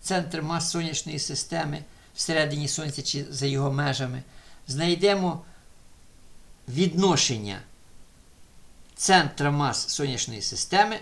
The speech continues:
до радіуса Сонця. Якщо це відношення в нас получиться менше одиниці, то центр мас сонячної системи всередині Сонця.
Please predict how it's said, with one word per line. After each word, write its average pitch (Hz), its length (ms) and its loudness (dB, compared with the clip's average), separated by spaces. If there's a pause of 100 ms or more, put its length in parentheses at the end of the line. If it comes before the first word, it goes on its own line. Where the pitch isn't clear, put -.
до 120 300 -2
радіуса 151 560 2
Сонця. 85 460 -6 (1040)
Якщо - 260 0
це 196 180 2
відношення 165 520 2
в - 20 -2
нас 135 140 -2
получиться 135 600 -4
менше 220 380 2
одиниці, 110 560 -4 (800)
то 123 100 -8
центр 190 400 0
мас 190 240 0
сонячної 170 420 -4
системи 156 380 -6
всередині 117 600 2
Сонця. - 460 -10